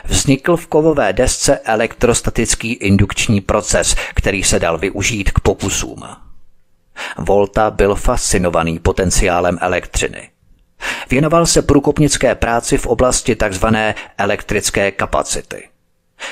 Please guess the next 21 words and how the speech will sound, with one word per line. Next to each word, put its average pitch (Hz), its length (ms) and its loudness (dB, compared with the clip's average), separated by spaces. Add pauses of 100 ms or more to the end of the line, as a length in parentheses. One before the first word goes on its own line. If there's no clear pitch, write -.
(120)
Vyvinul 104 520 0
prostředky - 720 0
pro 110 220 0
studium 107 520 2
potenciálu 101 800 2
i 104 120 0
náboje. 85 520 -2 (1040)
Experimentoval 147 920 2
také 123 420 0
s - 140 -2
velmi 120 300 4
primitivním 117 800 4
zapalovacím 107 760 2
systémem, 101 720 0 (220)
kdy 92 140 -2
spaloval 87 680 0
etan 107 460 0
pomocí 104 560 0
elektricky 107 720 -2
generované 98 640 0
jiskry. - 560 -4